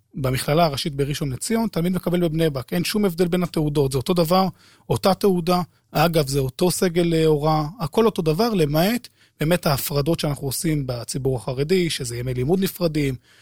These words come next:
שזה כל מיני התאמות, יש לנו בלי עין הרע גם נשים שהן יולדות תוך כדי התואר ומתחתנות, ועושים את כל ההתאמות שנדרשות, על מנת שבאמת כל מי שיבוא וילמד, ילמד בצורה הכי נוחה לו, הכי נוחה לו והכי טובה לו, בד בבד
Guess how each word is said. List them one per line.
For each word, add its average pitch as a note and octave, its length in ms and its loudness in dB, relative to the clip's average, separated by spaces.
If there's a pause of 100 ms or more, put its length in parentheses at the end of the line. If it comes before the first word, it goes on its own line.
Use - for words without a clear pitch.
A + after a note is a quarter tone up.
(140)
שזה G3+ 260 2
כל G#3 140 0
מיני G3 160 0
התאמות, E3+ 540 0
יש D#3 120 -4
לנו D#3 180 0
בלי D3 200 0
עין C#3+ 120 0
הרע D3 140 -2
גם D3 160 -4
נשים C3+ 240 -4
שהן C3+ 320 2
יולדות B2 380 0
תוך - 140 -2
כדי E3+ 200 2
התואר C#3+ 380 2
ומתחתנות, D#3 840 -2 (380)
ועושים F3 240 0
את G3+ 80 0
כל A3 200 2
ההתאמות F#3 480 0
שנדרשות, E3 720 0 (760)
על E3 100 4
מנת D#3+ 240 2
שבאמת F3 320 -2
כל G3 180 0
מי G3 100 0
שיבוא D3+ 440 0
וילמד, D3 460 0 (460)
ילמד D#3 260 2
בצורה D#3 320 0
הכי D#3+ 180 -2
נוחה C#3 300 -4
לו, A#2+ 100 -8 (200)
הכי F3+ 200 -2
נוחה D#3+ 220 0
לו E3 120 4
והכי C3+ 200 -4
טובה D#3 280 2
לו, E4 80 0 (120)
בד F3+ 260 4
בבד E3+ 340 0